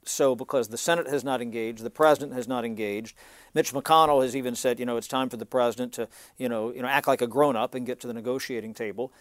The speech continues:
Uh, you know, you're having this increasing chorus there. At some point that will happen, but does it happen too late, and does it happen once there is a market shock or Moody's or Standard and Poor's marks down the credit worthiness of the United States? That happened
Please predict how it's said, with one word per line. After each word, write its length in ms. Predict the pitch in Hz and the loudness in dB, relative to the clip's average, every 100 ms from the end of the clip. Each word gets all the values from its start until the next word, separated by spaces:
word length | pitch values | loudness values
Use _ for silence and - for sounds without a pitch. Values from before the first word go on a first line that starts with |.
| - - | -20 -6
Uh, 240 | 120 113 120 | -2 -2 -4
you 40 | |
know, 120 | 131 127 | -6 -6
you're 180 | 131 | -2
having 240 | 127 127 127 | -2 -2 -4
this 160 | 117 | -6
increasing 540 | 127 117 143 135 131 120 | -8 -6 -4 -4 -6 -2
chorus 420 | - 165 147 - | 4 6 6 4
there. 380 | 110 98 120 120 | -6 -6 -6 -8
At 140 | 127 | -8
some 200 | - 160 | -4 -4
point 240 | 151 160 151 | 0 0 2
that 140 | 139 | 0
will 200 | 135 135 | 2 0
happen, 420 | 120 175 - 123 - _ _ _ - | 2 2 2 -2 -4 _ _ _ -6
but 300 | 147 131 120 | -6 -4 2
does 260 | 160 160 | 4 4
it 140 | 180 - | 0 -2
happen 400 | 139 143 139 131 | -4 -2 -4 -6
too 200 | 143 139 | -8 -6
late, 300 | 127 123 - | -4 -4 -6
and 160 | 123 | -8
does 180 | 123 123 | -8 -8
it 120 | 120 | -12
happen 480 | - 139 135 135 135 | -6 -4 -4 -6 -8
once 320 | 127 123 - | -8 -10 -8
there 240 | 127 120 117 | -6 -4 -6
is 240 | 120 110 | -10 -12
a 80 | 113 | -10
market 440 | 113 123 - - | -6 -6 -6 -10
shock 540 | - - 135 131 - - | -8 -2 0 0 -6 -14
or 340 | 131 120 120 - _ _ _ | -10 -6 -8 -8 _ _ _
Moody's 560 | 143 156 147 143 143 120 | -2 0 0 0 -2 -4
or 120 | 113 | -6
Standard 400 | - 127 120 110 | -6 -6 -4 -6
and 120 | 104 | -8
Poor's 560 | 143 131 127 123 107 135 | -6 -4 -4 -4 -10 -10
marks 280 | 123 123 - | -4 -4 -4
down 280 | 131 113 113 | -8 -8 -10
the 60 | |
credit 380 | - 131 123 - | -10 -8 -8 -8
worthiness 600 | 127 151 147 147 139 - | 0 2 2 -2 -4 -6
of 80 | 123 | -8
the 40 | |
United 360 | 123 123 123 113 | -4 -4 -6 -6
States? 400 | - 120 131 - | -6 -6 -6 -8
That 160 | 123 | -8
happened 340 | - 117 120 | -4 -4 -4